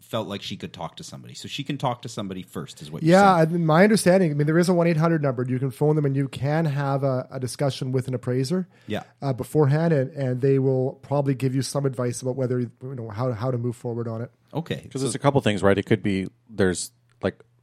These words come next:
Speaker 3: we were just looking at it, and it seems like it's on track that it was behind, that, that building was behind for a bit. Um, but if someone's appealing, like, they might have an instance where their house, the condition of it is actually deteriorating, and it's kinda just land value. And, and so, but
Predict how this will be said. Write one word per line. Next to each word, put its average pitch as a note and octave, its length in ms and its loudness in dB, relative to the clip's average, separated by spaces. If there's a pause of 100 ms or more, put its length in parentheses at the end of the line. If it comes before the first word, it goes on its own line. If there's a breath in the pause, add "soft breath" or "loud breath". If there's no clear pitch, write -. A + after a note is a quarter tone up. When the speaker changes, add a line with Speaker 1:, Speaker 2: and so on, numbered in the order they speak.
(140)
Speaker 3:
we A#2+ 160 4
were A2 80 4
just A2 160 -2
looking G2+ 220 -4
at F2+ 160 0
it, F2+ 160 0
and F#2 100 -8
it - 20 -4
seems G2 280 -2
like F#2 100 2
it's F#2 140 -4
on F#2+ 160 -2
track F#2 300 -6
that F#2+ 120 -2
it F#2+ 40 0
was F#2 120 -2
behind, F#2 640 -6
that, F#2 180 -4 (120)
that F#2 160 0
building A2 220 4
was F#2+ 120 -4
behind G2+ 360 0
for F#2+ 160 2
a E2+ 60 0
bit. F2 260 -4 (460 loud breath)
Um, E2+ 600 -6
but G2+ 100 2
if F#2 60 -6
someone's C3 260 4
appealing, A#2 420 2
like, F#2+ 140 -2
they A2+ 100 2
might A#2+ 200 2
have G#2+ 220 4
an G#2 60 2
instance G#2 380 -2
where G2 240 4 (680 loud breath)
their G2+ 180 2
house, G2+ 440 2
the A2 120 -2
condition F#2+ 380 -2
of F2+ 120 0
it F2 160 0
is E2+ 340 -6
actually E2+ 280 -8
deteriorating, F2+ 760 0
and E2+ 120 -6
it's E2 120 -10
kinda E2+ 220 -8
just E2+ 180 -8
land G2 280 -2
value. F2 400 -2
And, E2+ 280 -10
and F2+ 220 -10 (160)
so, G#2+ 320 -4
but A#2 220 -4